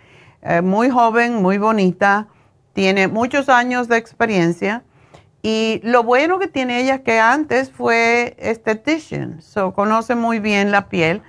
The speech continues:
y es enfermera ayudante de dos médicos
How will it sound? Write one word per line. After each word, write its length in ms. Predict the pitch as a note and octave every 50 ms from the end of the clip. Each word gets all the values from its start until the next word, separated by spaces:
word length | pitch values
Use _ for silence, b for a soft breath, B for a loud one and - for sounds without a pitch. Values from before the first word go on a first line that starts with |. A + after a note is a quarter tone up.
| b b b b b b b b b b _
y 640 | A3 A#3 A3+ A3+ A#3 A#3 A3+ A3+ A3+ A3+ A3+ G3 - _ _ -
es 320 | G3+ G#3 G#3 G#3 - - -
enfermera 920 | - G#3 G#3 G3+ - A3+ A3 A3 G#3 F#3+ F3+ F3+ F3+ F#3 F#3 F#3+ F#3+ - _
ayudante 1120 | - F#3 G3 G3+ A3 A#3 A#3 G3 F#3 E3+ E3 E3 E3+ F3+ E3+ - - E3 D#3+ F3 G#3 A3 A3 - _ b b b b b b b b
de 300 | - F#3 F3+ G3+ G3+ G3+
dos 500 | F#3+ G3+ G#3+ A3 A3 A#3 C4 C4 - - G3 -
médicos 1120 | G#3+ A3+ A3+ A3+ A3 G#3 G3+ F#3+ F#3+ F#3 F#3+ - F#3 F3+ E3 E3+ F3+ F3+ - - - _